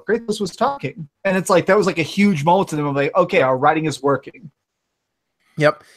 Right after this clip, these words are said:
Speaker 2: And then, uh, people are talking about how there's really not a lot of loading in the game at all unless you die. That's correct. And then the camera never cuts, which is, which really keeps you engaged the whole time. It's a very weird thing, Sean, which you notice after a little while when you're playing it.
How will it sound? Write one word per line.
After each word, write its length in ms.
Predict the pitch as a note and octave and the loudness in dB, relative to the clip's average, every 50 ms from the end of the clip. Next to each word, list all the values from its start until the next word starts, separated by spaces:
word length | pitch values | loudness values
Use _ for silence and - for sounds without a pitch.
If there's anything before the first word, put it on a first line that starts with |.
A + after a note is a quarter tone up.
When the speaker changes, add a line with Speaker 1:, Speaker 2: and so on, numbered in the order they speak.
| _ - | _ -6
Speaker 2:
And 160 | C#3 D3+ D3+ | -4 0 2
then, 160 | D#3 D#3 D3+ | 2 2 2
uh, 200 | D#3 D3+ D3+ D3+ | 4 4 4 4
people 220 | D3 - E3+ D3+ D#3+ | 4 2 0 2 2
are 80 | D#3 | 2
talking 200 | - E3 D#3+ D#3 | 4 2 2 2
about 60 | D3+ D3+ | 4 2
how 60 | D3+ | 2
there's 280 | D3 C#3+ C#3 B2+ - _ _ _ _ _ | 2 2 0 -2 -6 _ _ _ _ _
really 220 | C#3+ D3 D3+ C#3+ C#3 | -6 -2 -2 0 0
not 160 | C#3 C#3 C#3 | 2 2 2
a 40 | C3 | 2
lot 140 | C3 A#2+ | 2 0
of 80 | B2 A#2+ | 0 -2
loading 240 | B2 B2 C#3 C#3 C#3+ | -2 -4 -4 -4 -4
in 80 | C#3 C#3 | -6 -8
the 60 | C3+ | -8
game 200 | C3+ C#3+ C#3+ D3 | -6 -6 -6 -4
at 60 | D3 D3 | -2 0
all 120 | D3+ D#3 | 0 0
unless 200 | D3 C#3 C3 - | 0 -2 -6 -8
you 60 | C3 A#2+ | -8 -8
die. 340 | A#2 A#2 B2+ C#3 D3+ D3 - _ - _ _ - | -4 -2 0 0 0 -2 -6 _ -20 _ _ -6
That's 140 | C#3 - | -6 -6
correct. 280 | - - E3 D#3+ D#3 - | 0 2 2 2 2 2
And 80 | F3 E3+ | 0 0
then 140 | E3+ E3 | 0 0
the 80 | D3+ C#3 | 0 -2
camera 440 | - - F#3+ F#3+ G3+ G3 F3 D#3 D3 | -2 0 2 4 4 4 4 2 0
never 360 | C#3+ D3 D3+ C#3 C#3 C#3 A#2 | 2 0 0 2 0 -2 -2
cuts, 500 | - - - - E3 C#3+ - - - - | -4 -10 -4 0 0 0 0 -4 -14 -14
which 160 | C3+ A#2+ - | -14 -12 -12
is, 160 | B2 A2+ - _ _ _ _ _ _ _ _ _ _ | -12 -14 -14 _ _ _ _ _ _ _ _ _ _
which 260 | D#3+ F3 E3 C3+ - D#3 D3+ C3+ | -6 -6 -6 -6 -6 -14 -8 -4
really 280 | F3 F#3 F#3+ E3+ D#3 | 0 2 2 2 2
keeps 260 | - - D#3+ C3 - | 0 -4 -10 -8 -8
you 40 | C#3+ | -10
engaged 260 | C3+ C3+ C#3+ C#3+ B2+ | -6 -6 -6 -6 -6
the 40 | C#3 | -6
whole 60 | C3+ | -6
time. 240 | - D3 C#3+ C3+ B2+ - - - - - | -2 0 0 0 -2 -6 -18 -20 -8 -6
It's 140 | E3+ - | -4 -2
a 60 | G3 D#3 | -2 0
very 240 | D#3 A3 C#4 C#4 | 4 4 4 4
weird 320 | G3+ D#3 E3+ G3 F#3 D3 - | 2 0 2 2 2 2 2
thing, 160 | F3 F3 E3+ | -2 -2 -2
Sean, 260 | C#3 - D#3 C#3+ C#3 C#3 | -2 -2 -2 -2 0 -2
which 140 | C#3 - | -4 -8
you 60 | - C#3+ | -8 -4
notice 300 | C#3 C#3+ D3+ D#3 C#3+ - | -2 0 0 0 0 0
after 220 | D3+ C#3+ - D#3 | -2 -2 -2 -4
a 40 | D#3 | -4
little 140 | D#3 D#3 D#3 | -2 -2 0
while 260 | D#3+ E3 E3 E3 D3+ | 2 2 2 2 2
when 100 | C#3 C3+ | 0 -2
you're 100 | C3 A#2 | -6 -8
playing 340 | _ - C#3 B2 C3 D3 E3 | _ -6 -6 -4 -4 -4 -4
it. 140 | F3+ F3 - | -4 -6 -6